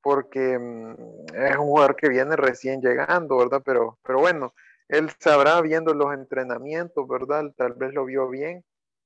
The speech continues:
em, pero al final, pues, eh, él mismo reconoce, ¿verdad? Que lo tuvo que sacar porque no estaba haciendo un buen, un buen papel, ¿verdad? Estaba un poco confundido, em,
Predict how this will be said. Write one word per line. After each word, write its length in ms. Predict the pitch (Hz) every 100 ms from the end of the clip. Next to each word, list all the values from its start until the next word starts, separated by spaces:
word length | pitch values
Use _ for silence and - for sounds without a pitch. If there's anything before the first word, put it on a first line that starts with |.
| _
em, 840 | - 135 135 131 127 120 120 127 - -
pero 180 | 147 143
al 100 | 139
final, 320 | 123 143 151
pues, 500 | 156 135 - - _ -
eh, 280 | 147 143 131
él 140 | 131 143
mismo 420 | 160 160 151 135
reconoce, 640 | 131 131 131 123 165 160
¿verdad? 280 | 139 135 143
Que 80 | 151
lo 140 | 135 110
tuvo 240 | 135 135
que 100 | 151
sacar 300 | 143 139 151
porque 260 | 147 139 127
no 120 | 127
estaba 280 | 123 131 127
haciendo 420 | 123 135 135 131
un 120 | 127
buen, 340 | 127 127 123 123 _ _ _ _ _
un 120 | - 139
buen 220 | 147 147
papel, 440 | 127 120 151 147 123
¿verdad? 480 | 120 113 120 123 - _ _
Estaba 380 | - 123 127 127
un 100 | 131
poco 260 | 131 135 139
confundido, 1000 | 135 131 - 120 131 165 147 143 135 131 _ _ _ _
em, 920 | 123 127 123 120 117 113 110 110